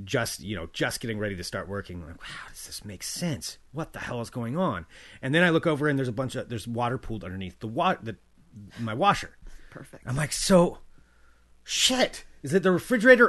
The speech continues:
Speaker 1: and the washer? Like, what is going on here?"
Speaker 2: <laughs>
Speaker 1: And there's water underneath the washer, and that's where I was standing. And I was like, "It's gotta be this." And there was a load in there that, you know, somebody had, had done, and,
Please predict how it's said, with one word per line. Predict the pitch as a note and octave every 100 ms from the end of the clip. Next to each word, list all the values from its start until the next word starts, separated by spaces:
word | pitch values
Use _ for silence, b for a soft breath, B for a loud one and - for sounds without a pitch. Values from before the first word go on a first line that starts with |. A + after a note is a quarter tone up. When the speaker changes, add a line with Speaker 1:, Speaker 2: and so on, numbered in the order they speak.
| -
Speaker 1:
and | F#3 A#3+
the | C4
washer? | A3 F#3+ - C#4+ D4
Like, | G#3+ C#3
what | E3+ A3+
is | A#3
going | E3+ A3+ B3 C4+
on | D#4+ D#4
here?" | G3 A2+ F2+ B B
Speaker 2:
<laughs> | B
Speaker 1:
And | G3+
there's | G#3 F3+
water | F#3+ G#3+ A3+ A#3+ E3+
underneath | F3 G#3 F3+ -
the | A3
washer, | C4+ B3 G3+
and | D#3
that's | D#3+ F#3
where | E3+
I |
was | E3+
standing. | - C4+ C#4 F#3+ F3 - B B B
And | G3+
I | G3+
was | G3+
like, | G#3+
"It's | G3+ F3+
gotta | - F#3+ G3
be | F#3 A3
this." | A3 C#4+ B3 - - - b b
And | E3 D#3+
there | F3+
was | F3
a |
load | E3 F#3 G3+
in | F3+
there | D#3+ D3+ D3+
that, | C#3 C3 -
you | D3
know, | C3+ B2
somebody | - C3+ C3+
had, | A#2+ A2 - - -
had | A#2 A2 A#2
done, | C#3+ F3 E3+ D#3+
and, | C3+ B2+ A#2+